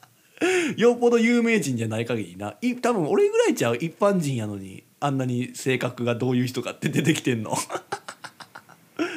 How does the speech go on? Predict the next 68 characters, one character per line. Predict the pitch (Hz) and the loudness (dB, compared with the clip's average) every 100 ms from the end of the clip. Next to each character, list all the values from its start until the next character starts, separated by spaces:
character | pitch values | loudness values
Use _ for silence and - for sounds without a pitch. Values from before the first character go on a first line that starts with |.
| 220 | -6
な | 180 208 | 0 2
あ、 | |
普 | 175 | 2
通 | 185 190 | 0 -2
そ | |
の | 180 | 0
エ | 208 214 | 0 0
ス | 226 | 2
エ | 226 | 2
ヌ | 214 | 2
エ | 208 | 0
ス | |
と | 208 | 2
か、 | 143 127 - - - | 2 0 -2 -16 -8
え | 127 127 | -2 -2
ー、 | |
ポ | 139 | -2
ッ | 156 | -4
ド | 147 | -2
キ | 151 | 0
ャ | 147 | -2
ス | |
ト、 | - 120 113 | -2 -2 0
YouTube | 110 135 143 143 151 120 | -2 0 0 2 2 2
配 | 113 127 | 2 0
信 | 123 131 | 0 -4
し | 131 | -2
て | 135 | -2
る | 127 | -2
と | 117 | -2
か | 104 | -4
っ | - | -4
て | 127 | -4
い | |
う | |
の | 107 | -4
が | 90 - _ | -6 -12 _
出 | 104 | -8
て | 113 | -8
く | 120 | -6
る | 92 | -6
だ | 101 | -6
け | 110 | -6
や | 85 | -8
ん。 | 78 | -6
や | 147 | -4
け | 143 | -2
ど、 | 104 - - 170 | -4 -6 -12 -8
自 | 139 160 | -4 2
称 | 202 | 2
人 | 190 180 | 4 2
は | 123 | 0
ど | 113 135 | 2 0
う | |
こ | 107 | 0
う | 92 | -6
こ | - 98 | -6 -6
う | |
で | 85 | -8
っ | |
て | 104 | -12
書 | 98 | -8
い | 98 | -4
た | 127 92 | -2 -4
ん | |
ね | 87 | -6
や。 | 82 | -4
<laughs> | - | -4